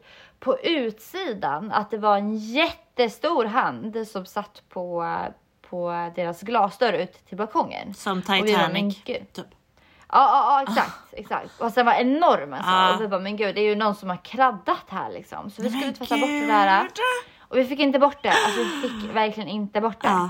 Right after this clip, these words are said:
Speaker 2: nej.
Speaker 1: Och det satt kvar även dagen efter. Och vi bara, "Vad fan är det här?" Men så här, ja, hon, ja, och vi typ skojade eller typ tänkte typ så här att, "Oh my god, det är typ spöken." Ja.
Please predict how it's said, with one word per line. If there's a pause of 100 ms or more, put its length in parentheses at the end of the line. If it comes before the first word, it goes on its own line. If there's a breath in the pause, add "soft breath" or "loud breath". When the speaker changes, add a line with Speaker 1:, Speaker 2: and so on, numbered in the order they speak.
(120)
Speaker 2:
nej.
Speaker 1:
Och (100)
det
satt
kvar
även
dagen
efter.
Och
vi
bara,
"Vad
fan
är
det
här?"
Men
så
här,
ja,
hon, (160)
ja,
och
vi
typ
skojade
eller
typ
tänkte
typ
så
här
att,
"Oh
my
god,
det
är
typ
spöken."
Ja.